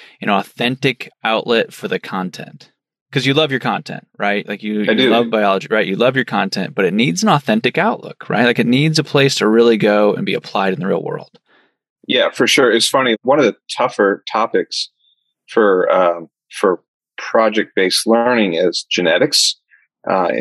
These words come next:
Speaker 2: in, in biology, that is genetics.
Speaker 1: Okay.
Speaker 2: And, and, um, we're just wrapping up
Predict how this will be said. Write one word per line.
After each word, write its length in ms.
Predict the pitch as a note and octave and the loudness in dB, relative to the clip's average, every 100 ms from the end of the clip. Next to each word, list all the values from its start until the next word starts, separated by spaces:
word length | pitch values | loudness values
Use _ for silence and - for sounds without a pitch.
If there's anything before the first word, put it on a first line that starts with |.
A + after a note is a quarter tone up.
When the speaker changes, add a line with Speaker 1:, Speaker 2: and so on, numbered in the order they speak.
| - _ - | -8 _ -4
Speaker 2:
in, 180 | A2 - | -2 0
in 120 | G#2 | 0
biology, 500 | G#2+ G#2 G#2 A#2 A#2+ | 2 2 4 4 4
that 180 | B2 B2+ | 4 4
is 220 | C3 - | 2 -2
genetics. 640 | - F#2 F#2+ G#2 F#2+ C3 - F#2+ | -6 -2 2 2 2 0 -2 -2
Speaker 1:
Okay. 80 | |
Speaker 2:
And, 140 | F#2 F2+ - G2+ | -2 -4 -6 0
and, 280 | F#2+ F#2 - G2 | 0 -2 -4 0
um, 360 | F#2+ F2+ E2+ - _ _ _ _ _ _ _ | 2 2 0 -8 _ _ _ _ _ _ _
we're 180 | - G#2 | 0 0
just 300 | - C3 - | 2 -2 2
wrapping 340 | G#2 G#2 G#2 G#2 | 0 2 0 2
up 200 | G2+ | 0